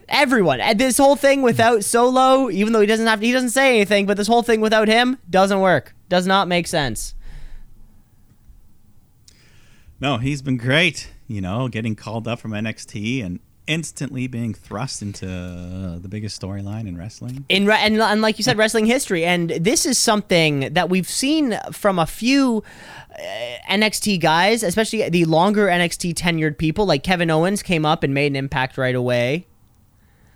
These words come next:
Speaker 2: Yeah.
Speaker 1: Uh, we have guys like, uh, like Neville, like Pac, who came up and made an impact right away.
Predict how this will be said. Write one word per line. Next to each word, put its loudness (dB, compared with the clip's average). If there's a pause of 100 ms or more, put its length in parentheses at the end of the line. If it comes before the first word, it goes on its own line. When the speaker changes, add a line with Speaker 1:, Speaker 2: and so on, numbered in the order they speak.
(440)
Speaker 2:
Yeah. -6 (340)
Speaker 1:
Uh, 2
we -4
have 0
guys 0
like, -2
uh, 2
like 0
Neville, 2
like 0
Pac, 0
who 0
came 0
up 2
and 0
made 0
an -2
impact -4
right 0
away. 0